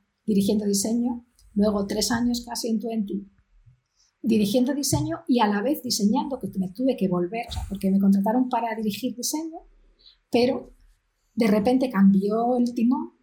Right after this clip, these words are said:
y dijeron, "Aquí nadie va a estar solo gestionando.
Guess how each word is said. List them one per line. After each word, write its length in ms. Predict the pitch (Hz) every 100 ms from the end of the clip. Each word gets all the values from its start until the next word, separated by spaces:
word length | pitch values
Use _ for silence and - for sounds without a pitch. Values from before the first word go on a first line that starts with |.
| -
y 220 | 240 196
dijeron, 560 | - 202 208 196 196 -
"Aquí 220 | 262 311
nadie 240 | 339 311
va 60 | 247
a 40 |
estar 220 | 220 - 208
solo 320 | - 214 196
gestionando. 680 | 196 196 - 196 196 -